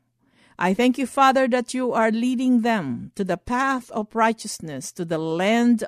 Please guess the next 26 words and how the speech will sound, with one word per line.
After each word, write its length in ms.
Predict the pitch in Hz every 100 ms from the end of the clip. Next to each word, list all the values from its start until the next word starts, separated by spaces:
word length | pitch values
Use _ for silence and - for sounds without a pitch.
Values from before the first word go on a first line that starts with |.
| -
of 320 | 190 196 -
plenty, 640 | 208 190 175 143 117 143 - _ - -
and 200 | 180 170
they 180 | 160 185
will 220 | 180 185 -
obey. 540 | 160 156 131 120 123 _ _ _ _ _
Thank 340 | - 185 226 226
you 120 | 254
for 240 | - 247
moving 560 | 214 226 254 254 240 240
in 140 | 208
their 180 | 208 214
behalf. 680 | 196 180 180 131 123 - - _ _ _
Thank 280 | 180 214 233
you 320 | 254 254 240
for 220 | - 226
your 200 | 214 214 -
divine 600 | 208 190 185 208 240 240
intervention 1040 | 233 233 233 202 220 220 226 - 160 143
concerning 720 | 175 170 170 - 220 214 214
their 200 | 196 196
loved 320 | 190 185 180
ones, 460 | 160 139 120 113 - - _
concerning 640 | 190 175 - 208 214 214
their 140 | 208 196
situation, 1000 | - 196 214 180 180 - - 131 120